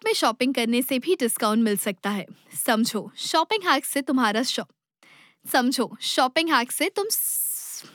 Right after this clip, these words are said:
समझो, shopping hack से तुम smart shopper बन सकते हो। comment में बताओ तुम्हारा सबसे अच्छा shopping hack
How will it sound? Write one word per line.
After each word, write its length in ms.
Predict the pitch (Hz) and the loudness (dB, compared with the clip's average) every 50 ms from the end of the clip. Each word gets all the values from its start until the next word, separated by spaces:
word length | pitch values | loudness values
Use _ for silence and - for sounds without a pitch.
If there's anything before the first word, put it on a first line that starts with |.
| _ _ _ _ _ _ _ _ _ _ _ _ _ _ _ _ _ _ _ _ _ _ _ _ - - | _ _ _ _ _ _ _ _ _ _ _ _ _ _ _ _ _ _ _ _ _ _ _ _ -4 2
समझो, 480 | - 294 285 294 285 277 254 208 214 - - | 2 4 4 4 2 0 -2 -2 -4 -10 -10
shopping 500 | - - - - 311 311 - - 427 392 339 | -8 -4 0 2 2 2 2 0 -4 0 0
hack 200 | 285 220 220 - | 0 0 0 -4
से 200 | - - 240 285 | -2 -2 -2 -2
तुम 160 | 349 - 403 440 | 0 -4 -6 -4
smart 380 | 466 - - - 285 254 311 - | -4 -6 0 4 4 4 4 4
shopper 340 | - - 214 185 - 214 208 | 2 -2 -2 -2 -2 -4 -4
बन 200 | 202 190 185 196 | -2 -4 -4 -4
सकते 320 | - 208 190 - - 190 | -8 -8 -10 -10 -10 -10
हो। 200 | 185 180 156 208 - _ _ _ _ _ _ _ _ _ _ _ | -10 -10 -12 -16 -20 _ _ _ _ _ _ _ _ _ _ _
comment 320 | - 392 415 466 508 508 - 480 | 4 4 6 4 0 -2 -2 -4
में 80 | 453 | -2
बताओ 280 | 415 392 381 359 339 349 | -2 -2 0 2 0 0
तुम्हारा 340 | 349 370 339 359 359 381 392 | 0 -2 -2 0 0 0 0
सबसे 400 | - - 466 453 453 - - 392 | 0 -2 -2 -2 -2 0 2 2
अच्छा 260 | 311 - - 311 302 | 2 2 2 0 0
shopping 380 | 285 - 254 214 - 233 247 | 2 2 0 0 2 0 0
hack 200 | 240 240 240 339 | 2 2 0 0